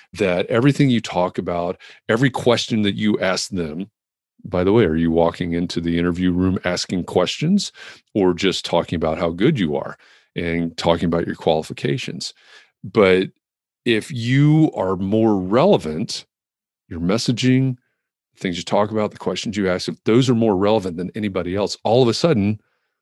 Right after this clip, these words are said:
you have differentiated yourself because you feel like the right fit. That's the key to everything. Feel like the right fit. And the only way to get to that level of relevance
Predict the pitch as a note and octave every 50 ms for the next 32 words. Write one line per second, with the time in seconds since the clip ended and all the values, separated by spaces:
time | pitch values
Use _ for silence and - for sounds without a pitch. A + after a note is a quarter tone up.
0 | _ _ _ _ _ - G#2+ F#2+ G2 F2+ E2 F2 F#2+ - - E2+ F2+ C3 F3 -
1 | - C3+ A2+ F2+ E2+ E2+ D#2+ D#2+ E2 D#2 - - - - - - - - _ -
2 | - - - F#2+ F2+ E2+ F2 D2+ - - - _ _ _ _ _ _ - G#2 A#2
3 | C3 B2+ - - A#2 G#2+ G2+ G2+ F#2+ F#2 F2+ - - F2+ F2 F2 F2 F2 - G2+
4 | F2 - - F#2 - - - - - - F2+ E2+ E2+ F2 G2+ B2 B2 G#2 - -
5 | - - - F#2+ _ _ _ _ _ _ _ _ _ _ _ - - - A2+ G#2
6 | G#2 F#2+ F2+ - - F2 E2 E2 D#2+ - - C#3 C#3 G2 - - - _ _ _
7 | _ _ _ _ _ _ _ _ _ _ - A2 G2+ G2 G2 - - - D3 F3
8 | G3+ F#3+ C#3+ G2+ E2+ D#2+ D#2+ D2+ - - - _ _ _ _ _ _ _ _ -
9 | - G#2+ F2+ F#2 G#2+ G#2+ G2 F#2+ - - - G2+ E2+ E2 F#2+ F2+ F2+ F2+ - G2
10 | F2+ F2+ F2 F2 F2 E2+ D#2+ E2 E2+ E2+ F2 F2 E2 E2 E2 E2 E2 F2 - -